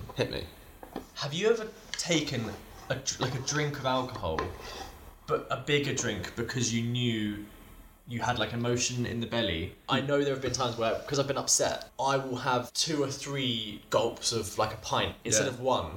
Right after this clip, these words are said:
Speaker 2: because I know
Speaker 1: Just
Speaker 2: I
Speaker 1: trying to get rid of something.
Speaker 2: Yeah.
Speaker 1: Yeah,
Speaker 2: And it's
Speaker 1: yeah, yeah.
Speaker 2: filling up, 'cause you, emotion does come from the, it, like,
Speaker 1: From
Speaker 2: it
Speaker 1: the gut.
Speaker 2: manifests in the gut.
Speaker 1: Yeah, yeah,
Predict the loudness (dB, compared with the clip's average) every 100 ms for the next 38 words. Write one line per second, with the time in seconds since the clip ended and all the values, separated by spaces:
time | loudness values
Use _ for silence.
0 | -10 -14 -14 -6 -4 2 2 2 2 4
1 | 4 0 -4 -10 -14 -16 -18 -20 -10 -2
2 | 2 2 2 2 0 -2 -6 -2 2 2
3 | 2 0 2 2 0 0 2 4 4 2
4 | 2 0 -2 -10 -2 0 0 -2 2 4
5 | 4 0 -2 0 0 0 0 0 -2 -6
6 | -4 -4 -2 -2 -4 -2 0 4 4 4
7 | 2 0 0 2 2 2 2 4 2